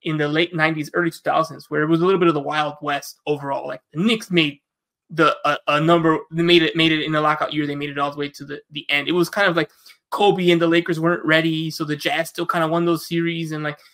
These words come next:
things were kinda shifting a little bit. And then, of, of course, San Antonio established themselves, Lakers established themselves, Detroit established themselves, but it took a little bit of time to kinda settle in. And I feel like that's happening now with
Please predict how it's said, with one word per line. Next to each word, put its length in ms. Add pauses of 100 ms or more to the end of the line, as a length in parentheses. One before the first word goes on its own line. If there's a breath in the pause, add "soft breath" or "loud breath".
(260 soft breath)
things 160
were 100
kinda 220
shifting 440
a 60
little 220
bit. 220 (420)
And 120
then, 260
of, 160
of 120
course, 220
San 100
Antonio 360
established 380
themselves, 480
Lakers 220
established 320
themselves, 380
Detroit 400
established 380
themselves, 480
but 100
it 80
took 160
a 40
little 160
bit 100
of 120
time 240
to 100
kinda 220
settle 320
in. 140 (320)
And 100
I 40
feel 140
like 80
that's 160
happening 320
now 240
with 220